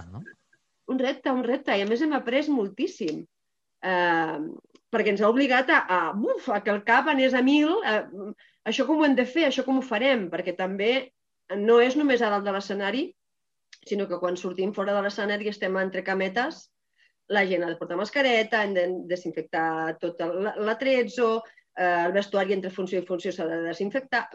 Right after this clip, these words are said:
Speaker 2: eh, tota una sèrie de coses que, que han fet que tot sigui molt complex,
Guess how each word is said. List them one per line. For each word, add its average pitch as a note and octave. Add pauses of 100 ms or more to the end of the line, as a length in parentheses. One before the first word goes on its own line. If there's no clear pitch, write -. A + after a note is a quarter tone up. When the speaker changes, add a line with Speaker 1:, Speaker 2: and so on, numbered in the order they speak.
(260)
Speaker 2:
eh, G3+
tota C#4+
una D4+
sèrie D4
de B3+
coses C#4+
que, A3
que G#3+
han A3+
fet D4
que C4
tot C#4
sigui B3+
molt D4+
complex, D4+